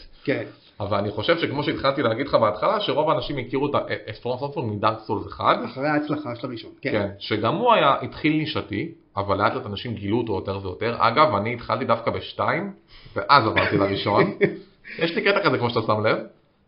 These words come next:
Speaker 2: אה, לייט בלומר, והראשון, אני חושב שהגאונות שבו, מעב-, מעבר להכל שכבר דיברו מספיק, שבסוף זה מפה שהיא נורא קטנה.
Speaker 1: נכון.
Speaker 2: אבל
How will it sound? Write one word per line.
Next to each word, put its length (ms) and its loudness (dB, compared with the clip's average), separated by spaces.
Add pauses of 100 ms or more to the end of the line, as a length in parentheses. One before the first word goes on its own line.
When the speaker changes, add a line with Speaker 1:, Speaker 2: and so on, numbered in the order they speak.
(120)
Speaker 2:
אה, 160 2
לייט 220 2
בלומר, 440 0 (240)
והראשון, 1040 2
אני 140 -4
חושב 320 -4
שהגאונות 1040 0
שבו, 460 0 (920)
מעב-, 300 -2
מעבר 360 2
להכל 440 2
שכבר 280 -2
דיברו 260 -2
מספיק, 380 -2 (600)
שבסוף 520 0 (180)
זה 120 0
מפה 220 2
שהיא 200 -2
נורא 160 2
קטנה. 360 2 (240)
Speaker 1:
נכון. 260 4 (160)
Speaker 2:
אבל 320 -2